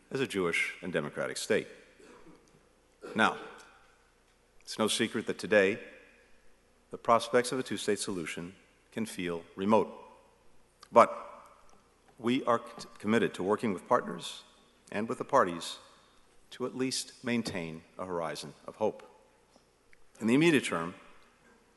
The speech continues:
that means de-escalation, refraining from unilateral measures that increase tensions,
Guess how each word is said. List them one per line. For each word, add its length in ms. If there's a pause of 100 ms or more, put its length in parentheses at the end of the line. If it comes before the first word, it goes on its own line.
that 160
means 480 (680)
de-escalation, 720 (640)
refraining 720 (140)
from 180
unilateral 440
measures 420
that 140 (380)
increase 400
tensions, 640